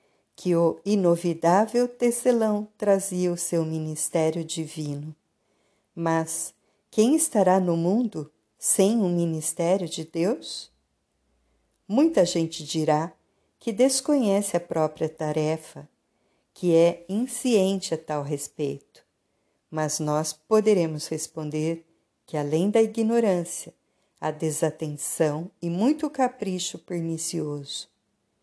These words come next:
Os mais exigentes advertirão que Paulo recebeu um apelo direto,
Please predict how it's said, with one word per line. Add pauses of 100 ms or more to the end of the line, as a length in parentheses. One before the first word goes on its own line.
(640)
Os
mais
exigentes
advertirão
que
Paulo
recebeu
um
apelo
direto,